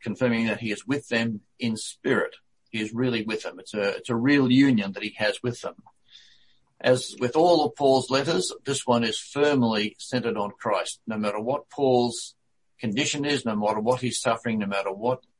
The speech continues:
is going on in his life, everything is focused very heavily on the person of Jesus, and this letter is no different from that.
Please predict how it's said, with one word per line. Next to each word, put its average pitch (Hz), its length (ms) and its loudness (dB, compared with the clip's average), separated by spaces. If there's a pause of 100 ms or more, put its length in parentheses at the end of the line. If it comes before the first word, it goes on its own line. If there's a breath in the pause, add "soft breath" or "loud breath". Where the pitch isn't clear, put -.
(300)
is - 140 -18
going 117 320 2
on 131 160 4
in 123 80 2
his 117 180 0
life, 104 400 0 (500)
everything 120 600 0
is 104 180 -6
focused 120 720 -2 (240)
very 131 440 2
heavily 98 560 -6 (480)
on 117 200 2
the 104 60 0
person 101 460 -6
of 92 100 -12
Jesus, 95 580 -6
and 98 160 -8
this 113 200 -6
letter 95 280 -2
is 92 140 -8
no 98 160 -6
different - 400 -10
from 104 240 -4
that. 82 300 -8